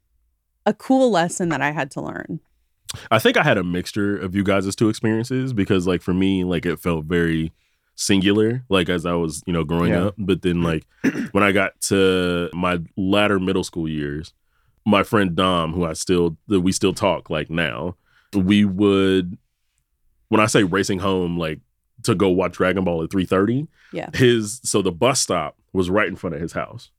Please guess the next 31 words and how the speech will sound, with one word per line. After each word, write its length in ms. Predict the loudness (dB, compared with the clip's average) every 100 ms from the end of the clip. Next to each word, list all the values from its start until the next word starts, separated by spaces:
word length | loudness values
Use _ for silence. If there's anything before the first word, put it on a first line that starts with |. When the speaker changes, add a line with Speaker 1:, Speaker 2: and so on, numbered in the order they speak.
| _ -20 -8
Speaker 2:
So 180 | 0 2
he 120 | 4
would 200 | 2 0
be 80 | -2
like, 220 | -4 -4
"Bro, 160 | 0 0
I'm 60 | 0
gonna 100 | -6
go 100 | -6
drop 260 | -2 -2
my 60 | -2
stuff 220 | -2 -2
in 40 | -2
the 60 |
house. 200 | -2 -2 -2
I'm 80 |
gonna 140 | -4 -2
run 240 | 2 2
to 60 | 2
your 160 | 0
house 260 | -2 -4 -4
and 80 | -4
I'll 180 | -2 2
be 140 | 2
there 300 | 4 0 -2 -8 -12
Speaker 1:
<laughs> 200 | -8 -4
Speaker 2:
before 760 | -4 -4 -8 2 4 6 4 2
the 200 | -2 -4
O 160 | -2 -2
P 380 | -2 -4 -4 -4 -6
ends." 420 | -8 -10 -20